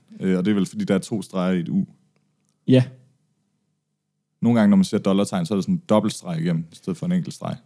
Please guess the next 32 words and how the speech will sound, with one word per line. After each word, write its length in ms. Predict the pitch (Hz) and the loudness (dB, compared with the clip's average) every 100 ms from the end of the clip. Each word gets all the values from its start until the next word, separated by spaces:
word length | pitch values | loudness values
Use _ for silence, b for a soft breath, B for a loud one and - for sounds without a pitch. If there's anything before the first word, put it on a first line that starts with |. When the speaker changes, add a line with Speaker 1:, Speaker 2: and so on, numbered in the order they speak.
| - | -4
Speaker 2:
Ja, 640 | 123 127 131 135 135 135 | 0 2 4 2 2 0
men 100 | 127 | 0
er 60 | 123 | 0
der 80 | 131 | 0
ikke 120 | 139 | 4
noget 0 | |
Speaker 1:
Det 0 | |
er 40 | |
Speaker 2:
med, 80 | 143 | 4
Speaker 1:
det 80 | 123 | 4
Speaker 2:
det 80 | 143 | 6
Speaker 1:
fede 200 | 117 117 | 6 8
Speaker 2:
betyder 140 | - | 8
noget 180 | 123 110 | 6 4
Speaker 1:
dollartegn, 200 | 95 127 | 2 4
synes 160 | 147 | 4
Speaker 2:
andet? 60 | 131 | 2
Speaker 1:
jeg. 100 | 87 - _ _ _ _ _ _ _ _ _ _ _ _ _ _ _ _ - | 0 -8 _ _ _ _ _ _ _ _ _ _ _ _ _ _ _ _ -6
Det 80 | |
kan 100 | 98 | -2
godt 120 | 110 120 | 0 2
være, 100 | 120 | 2
det 80 | |
betyder 220 | 107 - 104 | 0 2 4
noget 100 | 95 | 6
andet. 200 | 101 104 | 6 4
Det 60 | |
er 40 | 104 | 4
bare 120 | 95 | 4
det 80 | 95 | 4
fede 240 | 110 107 | 4 6
logo, 300 | 104 87 90 | 6 2 0